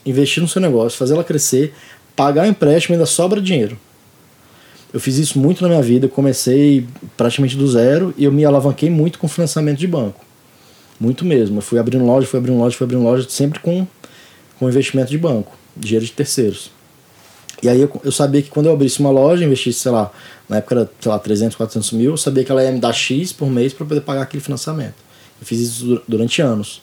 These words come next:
Então é melhor você pegar, é,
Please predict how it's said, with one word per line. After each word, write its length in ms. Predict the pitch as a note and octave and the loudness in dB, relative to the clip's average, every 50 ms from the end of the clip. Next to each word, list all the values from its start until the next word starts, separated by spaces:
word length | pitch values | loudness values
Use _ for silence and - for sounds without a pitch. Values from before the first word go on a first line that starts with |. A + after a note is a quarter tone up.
| _ _ - - - - - - - - - - - - - _ _ | _ _ -20 -20 -20 -20 -20 -20 -20 -20 -20 -20 -20 -20 -20 _ _
Então 100 | - C#3+ | 2 2
é 60 | D3 | 4
melhor 180 | D#3 D3 D3+ E3 | 4 4 4 4
você 200 | F#3 F3+ - G3 | 2 2 0 -2
pegar, 500 | - - E3+ C3+ B2 A2+ A#2 B2+ C#3 - - - _ _ _ _ _ _ _ _ _ _ _ _ _ _ - - | 0 0 0 2 2 2 2 0 -2 -4 -10 -18 _ _ _ _ _ _ _ _ _ _ _ _ _ _ -14 -4
é, 460 | - A2 G#2+ G#2+ G#2 G2+ G2 G2 - | -2 0 2 2 2 2 2 0 -2